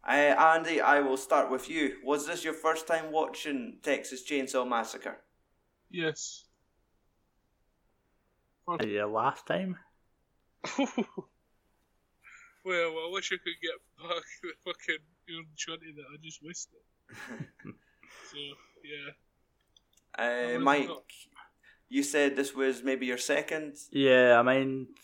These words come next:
Speaker 3: what Channel four was, they would used to do, like, I think it was when it just no longer, like, unbanned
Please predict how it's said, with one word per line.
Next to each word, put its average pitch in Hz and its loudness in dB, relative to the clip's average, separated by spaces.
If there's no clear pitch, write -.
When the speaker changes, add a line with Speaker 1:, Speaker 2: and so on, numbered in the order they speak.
Speaker 3:
what - 6
Channel 127 4
four 127 0
was, 117 -4
they 131 -6
would 117 -4
used 127 -6
to 135 -18
do, 127 2
like, 117 -4
I - -20
think 135 -12
it - -10
was 135 -16
when 135 -12
it - -12
just 135 -10
no 131 -6
longer, 127 -8
like, - -6
unbanned 135 0